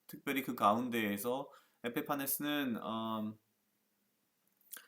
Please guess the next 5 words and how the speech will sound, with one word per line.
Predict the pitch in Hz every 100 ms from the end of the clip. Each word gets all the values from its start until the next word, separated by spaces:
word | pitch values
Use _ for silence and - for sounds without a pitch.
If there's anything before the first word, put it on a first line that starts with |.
| - _ _
어, | - - - -
자신이, | - 110 - - 156 160 156 143 117 -
어, | 117 117 113 113 113
굉장히 | - 117 123 127
오랫동안, | 107 123 135 - 135 135 127 110 87